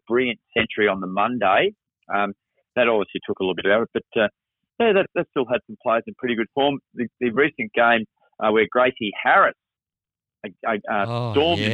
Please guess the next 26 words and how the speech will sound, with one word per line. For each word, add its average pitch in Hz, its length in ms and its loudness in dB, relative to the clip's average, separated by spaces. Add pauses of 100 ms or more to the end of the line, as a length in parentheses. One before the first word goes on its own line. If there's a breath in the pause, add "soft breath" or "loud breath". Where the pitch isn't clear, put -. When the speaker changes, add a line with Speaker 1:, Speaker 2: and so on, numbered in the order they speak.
(120)
Speaker 1:
into 95 160 -4
contention 123 580 -4
against 175 320 -2 (140)
Tasmania 117 640 0
with 107 200 2
a 101 40 -4 (220)
hundred 208 320 0
and 110 200 -6
nine 110 580 2 (840)
not 113 200 2
out, 113 260 2 (640)
six 208 220 -2
fours 143 320 2
and 113 120 -8 (220)
eight 160 220 2 (320)
sixes 156 500 -4 (600)
off 123 160 -8 (100)
just 113 180 -10
ninety-six 113 540 -2
rocks. 123 240 0
And 143 180 -6
Georgia 202 280 2
Redmayne, 170 400 2
the 110 80 -8
good 127 180 0
doctor, 165 380 0